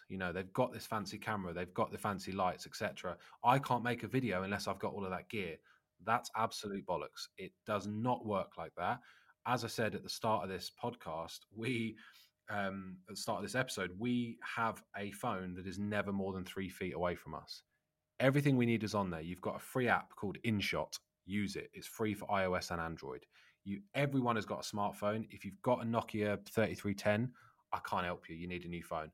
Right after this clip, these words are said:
But if you've got a smartphone, you can make it happen. Video's never been so accessible. And I think a massive, massive part of why businesses, um, and, you know, smaller creators as well are taking a back seat when it comes to video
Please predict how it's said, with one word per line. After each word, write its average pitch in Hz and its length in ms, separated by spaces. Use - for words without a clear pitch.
But 92 100
if 87 100
you've 92 80
got 120 260
a - 40
smartphone, 98 460
you 95 80
can 95 140
make 95 200
it - 80
happen. 101 420
Video's 117 420
never 117 500
been 104 180
so 104 160
accessible. 101 680
And 95 80
I 95 60
think 101 340
a 98 80
massive, 113 500
massive 107 380
part 101 240
of 95 80
why 98 160
businesses, 98 720
um, 92 420
and, 101 320
you 120 80
know, 98 160
smaller 110 380
creators 101 500
as 87 140
well 95 420
are 95 400
taking 107 320
a 98 40
back 98 240
seat 143 280
when 92 100
it 90 80
comes 90 220
to 85 80
video 87 260